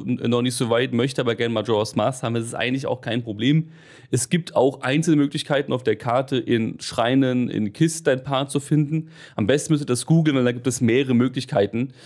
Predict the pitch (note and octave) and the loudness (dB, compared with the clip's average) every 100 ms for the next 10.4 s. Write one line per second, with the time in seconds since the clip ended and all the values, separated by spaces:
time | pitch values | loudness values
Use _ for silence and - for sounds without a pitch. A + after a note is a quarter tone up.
0 | - - A2+ A2+ A2 B2+ A#2+ A#2+ B2 G#2+ | -8 2 4 4 2 2 4 0 0 -2
1 | A2 G#2+ A#2 A#2 A#2+ A2+ A2+ C3 A#2+ A#2+ | 0 0 0 2 0 2 2 2 2 0
2 | - - D#3+ G3 F#3+ F3+ D#3 - C#3+ F3+ | -2 2 4 4 2 0 0 0 0 0
3 | - E3+ F3 F3 B2+ C3 D#3 E3 C#3+ D3+ | 0 -2 -2 -2 0 2 2 0 0 0
4 | D3+ A2 C3+ F3+ A3+ G3 C3 G#2 F#2+ G2+ | 0 0 2 4 2 2 0 0 -2 -4
5 | - - - A2+ D3 - D3+ D#3+ D3 E3 | -8 -8 -2 0 -2 -6 -12 -6 -2 -2
6 | E3 D#3 D#3 D#3 F3 D#3+ D#3 - _ _ | -4 -2 -2 -2 -4 -4 -6 -20 _ _
7 | _ _ _ _ _ _ _ _ _ _ | _ _ _ _ _ _ _ _ _ _
8 | _ _ _ _ _ _ _ C3 C#3 D3+ | _ _ _ _ _ _ _ -6 0 2
9 | C#3+ B2+ D3+ - - D3 E3+ - A#2 G#2 | 4 4 2 -2 -4 -2 -2 -2 -2 -2
10 | A2+ A2+ D#3 | 2 2 0